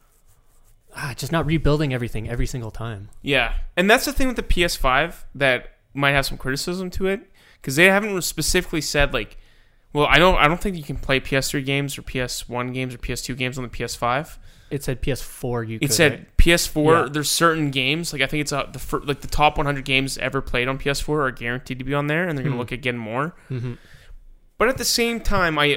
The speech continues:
Speaker 2: totally understand their investment going, "Hey, we're not, we're focusing on the P S five."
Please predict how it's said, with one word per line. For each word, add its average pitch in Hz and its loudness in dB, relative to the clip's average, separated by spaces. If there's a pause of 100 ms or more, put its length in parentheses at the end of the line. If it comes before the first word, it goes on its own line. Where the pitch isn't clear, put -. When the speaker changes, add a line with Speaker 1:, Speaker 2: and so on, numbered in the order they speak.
(140)
Speaker 2:
totally 190 0
understand 156 -4
their 143 -2
investment 135 -4
going, 131 -6 (280)
"Hey, 165 -2
we're 151 -4
not, 302 -4 (460)
we're - -2
focusing 233 2
on 185 -2
the 143 -2
P 147 4
S 143 0
five." - -2